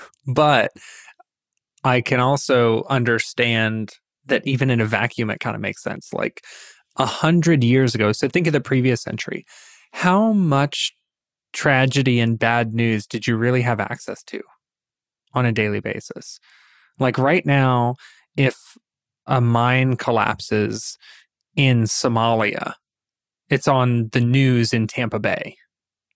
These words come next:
And then if I watch that, I just go through my day thinking, "Oh, all those poor miners. Wha-, oh no, I wonder what happened." We have instant on-demand access to tragedy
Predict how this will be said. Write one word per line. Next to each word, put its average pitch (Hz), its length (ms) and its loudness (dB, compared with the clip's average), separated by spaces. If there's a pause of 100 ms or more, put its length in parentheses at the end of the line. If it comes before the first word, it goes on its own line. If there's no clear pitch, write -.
(220)
And 135 180 4
then 120 140 4
if 117 100 0
I 139 160 2
watch 123 440 2
that, 107 240 0
I 113 100 0
just 120 220 -2
go 135 140 2
through 131 160 -2
my 123 120 0
day 117 260 2
thinking, - 280 -8
"Oh, - 40 -2
all 139 360 2
those 135 180 0
poor 139 280 -2
miners. 131 580 2
Wha-, - 120 -2
oh 160 220 2
no, 160 260 4
I 147 140 4
wonder 147 240 4
what 135 120 2
happened." 131 340 -2 (420)
We 156 160 4
have 160 260 4 (140)
instant 156 520 0
on-demand 127 600 4
access 120 500 -2
to - 120 -4
tragedy 113 760 -2